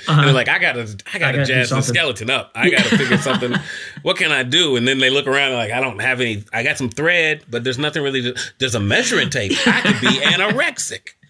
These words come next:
Speaker 1: Yeah.
Speaker 2: Yeah.
Speaker 1: Yeah. Um, all right, just a couple more things here. A homeless person. Man, that would have hurt a few years back because, you know, when, when ti-, times were tough,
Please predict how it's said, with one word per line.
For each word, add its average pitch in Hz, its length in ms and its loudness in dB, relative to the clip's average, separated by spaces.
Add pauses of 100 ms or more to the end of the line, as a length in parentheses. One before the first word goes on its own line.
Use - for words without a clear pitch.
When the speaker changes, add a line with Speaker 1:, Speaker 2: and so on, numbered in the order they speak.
(2500)
Speaker 1:
Yeah. 160 560 2
Speaker 2:
Yeah. 139 280 2
Speaker 1:
Yeah. 135 280 0 (480)
Um, 160 360 2
all 175 120 2
right, 175 220 0
just 156 180 -4
a - 40 -12
couple 185 200 2
more 170 180 2
things 175 260 2
here. 170 320 2 (240)
A - 60 -8
homeless 214 580 2
person. 110 600 -2 (320)
Man, 190 260 2
that 208 220 2
would 233 100 4
have 196 100 2
hurt 240 300 0
a 147 100 -4
few 220 200 0
years 202 320 4
back 247 320 0
because, 156 500 2
you 170 60 4
know, 135 240 4 (640)
when, 147 640 4
when 139 360 2
ti-, - 120 -2 (180)
times 202 280 0
were 170 40 0
tough, 214 460 -4